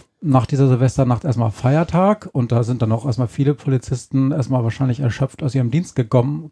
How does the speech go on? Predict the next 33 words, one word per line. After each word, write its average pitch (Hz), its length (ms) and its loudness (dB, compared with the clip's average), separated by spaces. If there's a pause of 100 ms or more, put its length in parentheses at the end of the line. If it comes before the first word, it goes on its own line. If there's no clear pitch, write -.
(120)
und 165 440 -6
konnten 143 280 -2
wahrscheinlich 127 320 0
erst 139 240 0
am 120 100 -2
zweiten 147 400 2
Januar 135 300 4
so 120 140 0
richtig 139 360 -2
viel 139 280 4
darüber 113 400 2
sagen, 143 320 2
was 104 120 0
da 123 120 -2
passiert 123 480 -2
ist. 165 180 -2 (800)
Und 123 160 4
das 139 160 0
dauert 160 420 4
alles 117 300 0
noch 113 140 2
ein 117 100 -4
bisschen. 156 420 0
Auf 151 120 -6
der 170 120 2
anderen 131 300 4
Seite 113 480 0 (760)
hat 131 220 0
natürlich 131 480 2
das 127 200 -2
niemanden 139 460 2
daran 120 320 2
gehindert, 127 600 0